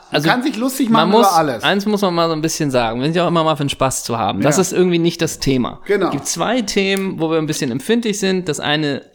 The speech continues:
Speaker 1: ist Kirche und Religion und das andere das Miracle und der Magier.
Speaker 2: Ja, und die Pandemie.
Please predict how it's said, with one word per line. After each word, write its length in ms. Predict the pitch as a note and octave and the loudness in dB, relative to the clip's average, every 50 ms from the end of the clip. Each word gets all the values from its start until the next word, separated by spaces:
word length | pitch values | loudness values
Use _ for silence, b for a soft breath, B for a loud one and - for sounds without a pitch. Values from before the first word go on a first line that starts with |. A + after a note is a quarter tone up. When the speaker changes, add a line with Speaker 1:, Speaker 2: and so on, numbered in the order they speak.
| _ - - | _ -12 -10
Speaker 1:
ist 140 | - - | -10 -8
Kirche 300 | - - D#3 D3 - C#3+ | -2 -2 -2 0 0 -2
und 80 | C#3 C3 | -2 0
Religion 500 | C3 B2+ B2+ B2 C3 D3 F3 G3+ G#3+ G3+ | 0 -2 -2 -2 0 0 2 2 2 0
und 80 | E3 D3+ | -2 -4
das 100 | C#3 - | -6 -4
andere 300 | - D#3 E3+ E3+ E3 D#3 | -4 -2 0 0 0 0
das 160 | D3+ - - | 0 0 0
Miracle 420 | C#3 C3 C3+ C3+ C3 C3 C#3 C3 | 2 2 4 4 2 2 0 0
und 120 | C3 C3 B2+ | 0 0 0
der 80 | B2 | 0
Magier. 500 | B2 A#2+ A2+ A#2 B2 B2+ - - - - - - - | 0 0 0 -2 -2 -4 -4 -4 -6 -6 -8 -8 -4
Speaker 2:
Ja, 100 | D#3 C#3+ | -4 -2
und 180 | C#3 D#3+ F3 G#3 | 0 0 0 0
die 60 | G3 | 0
Pandemie. 580 | F3+ - G3+ G3 G3 F#3 E3+ C3+ A2 G2+ - | 0 0 0 2 2 2 2 2 0 -2 -8